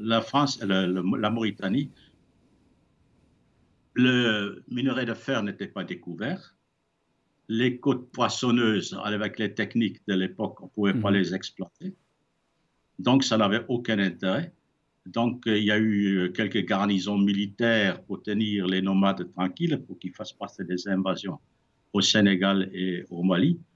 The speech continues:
Speaker 1: Mais il n'y a pas eu des investissements il y a eu très peu de, de, d'Européens présents. Il a fallu attendre, euh, euh, le début des années soixante,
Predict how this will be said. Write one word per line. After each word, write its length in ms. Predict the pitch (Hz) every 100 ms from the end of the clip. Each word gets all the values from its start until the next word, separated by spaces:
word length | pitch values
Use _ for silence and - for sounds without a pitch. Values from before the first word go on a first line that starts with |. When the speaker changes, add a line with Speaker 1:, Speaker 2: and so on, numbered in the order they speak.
| _ _ _ _ -
Speaker 1:
Mais 540 | 101 104 98 92 82
il 80 | 87
n'y 80 | 107
a 40 |
pas 320 | 101 - 131 143
eu 160 | 104
des 320 | 92 101 90
investissements 1000 | 110 101 101 - - 95 - 110 120 127 - - _ -
il 40 | 104
y 20 |
a 40 |
eu 100 | 104
très 280 | - 131 135
peu 140 | 117 113
de, 140 | 101 - _ -
de, 380 | 101 98 92 90
d'Européens 640 | 85 98 98 92 101 101 92
présents. 720 | - - 98 87 92 117 - _ _ _ _ _ _ -
Il 140 | 104
a 60 | 110
fallu 380 | - 120 160
attendre, 640 | 127 98 135 156 160 156 117
euh, 340 | 117 107 98 98 -
euh, 420 | 101 98 92 92
le 60 | 90
début 320 | 87 113 123
des 240 | 120 98 104
années 220 | 101 110
soixante, 720 | - 101 98 139 185 170